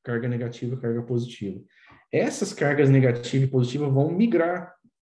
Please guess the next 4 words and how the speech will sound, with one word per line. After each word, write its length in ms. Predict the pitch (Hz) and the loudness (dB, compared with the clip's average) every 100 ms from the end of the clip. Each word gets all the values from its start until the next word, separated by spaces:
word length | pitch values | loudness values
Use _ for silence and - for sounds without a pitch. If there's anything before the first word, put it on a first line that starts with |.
| _ | _
pra, 380 | - 139 143 165 | -4 0 0 -4
pros 200 | - 165 | -8 -14
potenciais 600 | - 175 165 147 147 147 | -8 -6 -6 -4 -4 -2
respectivos. 800 | 160 - 170 - 208 139 - - | -4 -4 -6 -4 0 0 0 -10